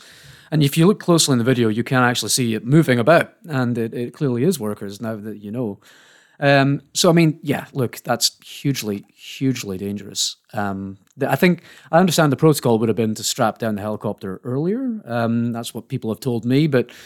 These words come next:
we'll wait and see what the A I B report says about that, and we'll certainly find out what they say about whether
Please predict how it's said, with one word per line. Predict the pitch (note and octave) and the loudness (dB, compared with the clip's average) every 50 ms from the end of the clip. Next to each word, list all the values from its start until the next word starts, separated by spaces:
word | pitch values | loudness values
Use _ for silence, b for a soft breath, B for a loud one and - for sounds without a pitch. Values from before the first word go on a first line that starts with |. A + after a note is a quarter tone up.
| B B B B B | B B B B B
we'll | - D3 C3+ B2+ | 4 6 6 8
wait | D3+ D3 C#3+ C#3+ | 8 6 6 4
and | C3 B2 | 2 2
see | - C#3+ C3+ | 2 2 2
what | B2 - | 0 0
the | A#2 A#2 B2 B2+ B2+ B2 | 0 0 2 2 2 2
A | A#2+ | 2
I | A2+ A#2 A#2 | 2 0 0
B | G#2+ C3 A#2+ | 0 -2 -2
report | A#2 A2+ G#2+ - B2+ A#2 A2 F#2 - - - - _ _ _ _ _ _ | -2 -2 -6 -6 -6 -6 -6 -4 -4 -8 -8 -8 _ _ _ _ _ _
says | _ - - E3+ E3 C#3+ | _ 2 4 6 6 6
about | C#3+ A#2 A2+ G2+ F2 | 4 2 0 -2 -2
that, | - F#2 F#2 G2 A2 | -4 -6 -6 -6 -4
and | B2+ B2 | -2 -2
we'll | A#2 A2+ | -2 0
certainly | - - D3+ C#3+ - A2 A2+ A2+ | 2 4 2 2 2 -2 -8 -6
find | - B2 A2 G#2+ F#2+ | -4 -4 -2 -2 -2
out | G#2 G#2 G2+ - - | -4 -4 -6 -8 -4
what | A#2 A2+ G#2+ - - A#2 | -4 -4 -4 -4 -10 -8
they | A2+ A2+ G#2 | -8 -6 -2
say | - - A#2+ G#2+ G2+ | -2 0 0 -2 -4
about | F#2+ - G2+ F#2+ F#2+ _ _ _ _ _ _ _ _ _ | -4 -4 -4 -4 -4 _ _ _ _ _ _ _ _ _
whether | - B2 A#2+ A2+ A2+ G#2+ G#2 G2+ | 2 2 2 4 2 0 0 -2